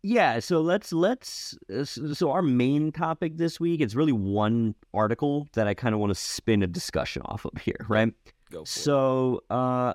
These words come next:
Speaker 1: following the Sony showcase last week, and I
Speaker 2: Mm-hmm.
Speaker 1: c-, have had some more time to kinda distill my thoughts on this. The only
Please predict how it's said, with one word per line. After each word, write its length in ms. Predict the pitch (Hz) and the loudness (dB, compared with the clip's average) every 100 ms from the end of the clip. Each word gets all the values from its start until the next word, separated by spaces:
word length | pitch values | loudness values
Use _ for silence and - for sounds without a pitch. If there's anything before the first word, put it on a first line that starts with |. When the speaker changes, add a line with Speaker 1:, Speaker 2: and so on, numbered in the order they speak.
| - | -6
Speaker 1:
following 540 | - - 151 233 269 | -14 -2 0 2 0
the 60 | 208 | 0
Sony 360 | - 127 107 95 | -2 -2 0 -2
showcase 560 | - - - - - | -6 -6 -10 -10 -8
last 360 | 80 60 - - | -6 -6 -6 -8
week, 280 | - - - | -8 -8 -10
and 160 | - 117 | -2 2
I 60 | 117 | 2
Speaker 2:
Mm-hmm. 180 | 127 127 - | -2 -14 -4
Speaker 1:
c-, 60 | |
have 120 | 143 120 95 127 107 - 143 | -2 -2 -6 -8 -8 -8 0
had 260 | 175 170 | 2 2
some 160 | 156 185 | 0 0
more 160 | 151 147 | 2 0
time 320 | 160 131 131 | 0 0 2
to 60 | 120 | 0
kinda 420 | 143 113 95 82 - _ - - _ _ _ _ _ 139 | 0 -2 -2 -6 -10 _ -20 -20 _ _ _ _ _ -4
distill 320 | 120 - 127 | -2 -2 0
my 160 | 120 104 | 2 0
thoughts 320 | - 107 104 | 0 -2 0
on 80 | 107 | 0
this. 180 | 101 - _ _ _ _ - | -2 -4 _ _ _ _ -4
The 180 | 120 - | -2 0
only 540 | 143 160 220 254 262 | 0 0 0 0 0